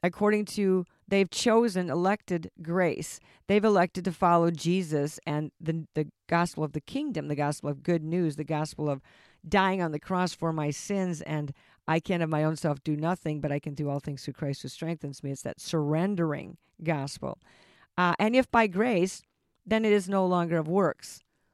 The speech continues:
Otherwise, grace is no longer grace. But if it is of works, it is no longer grace. Otherwise, work is no longer work. And for, let's kinda break that down for a second here. Grace and works are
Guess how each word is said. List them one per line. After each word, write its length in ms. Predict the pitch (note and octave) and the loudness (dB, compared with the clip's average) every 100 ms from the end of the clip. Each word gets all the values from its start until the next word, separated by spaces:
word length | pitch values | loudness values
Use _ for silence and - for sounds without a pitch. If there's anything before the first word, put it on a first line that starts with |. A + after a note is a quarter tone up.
| _ | _
Otherwise, 360 | G3+ G#3+ F#3+ F3 | 4 6 6 4
grace 340 | F3 E3 D#3+ | 4 2 2
is 120 | D#3 D#3+ | -4 -4
no 100 | D3 | -4
longer 300 | D3 C3+ C3+ | -4 -6 -6
grace. 480 | D3+ F#3 - - - _ _ _ _ _ _ - | -2 -2 -2 -10 -20 _ _ _ _ _ _ 0
But 360 | C#4 A3 - - _ _ | 2 2 -2 -18 _ _
if 120 | A3 | 2
it 80 | F#3+ | 2
is 120 | F3+ | 0
of 120 | D#3+ E3+ | -2 0
works, 560 | B3+ G3+ - - - _ _ - | 4 4 2 -4 -18 _ _ 0
it 100 | G3 | 2
is 140 | F#3 | 2
no 120 | E3+ D3+ | 2 0
longer 280 | D3 D3+ | 0 -2
grace. 480 | E3 B3 F#3 - - - | 0 0 0 -4 -10 -4
Otherwise, 480 | D#3+ E3+ C#3+ D3 D3+ | -2 -2 -2 -4 -4
work 260 | D3 - | -6 -6
is 100 | C#3+ | -8
no 100 | D3 | -6
longer 300 | C#3 C#3 C3+ C#3+ | -6 -4 -6 -4
work. 260 | F#3+ D#3 | -2 -4
And 120 | D3+ - | -8 -8
for, 220 | C#3+ C3+ _ _ | -8 -8 _ _
let's 180 | - - | -14 -10
kinda 180 | - D3 | -8 -4
break 240 | D3+ C#3+ | -4 -4
that 180 | C3+ C3 | -4 -6
down 220 | D#3+ D#3 | -4 -4
for 120 | D3 C#3 | -4 -6
a 60 | |
second 300 | - C#3 C#3+ | -4 -8 -6
here. 180 | C#3 C3 _ _ _ - _ _ F#3 | -6 -8 _ _ _ -20 _ _ 2
Grace 380 | A#3+ C#4 D4 - | 6 6 4 0
and 200 | F#3+ E3+ | 0 2
works 300 | F#3 F3+ - | 2 2 0
are 240 | D#3 C#3+ | 0 0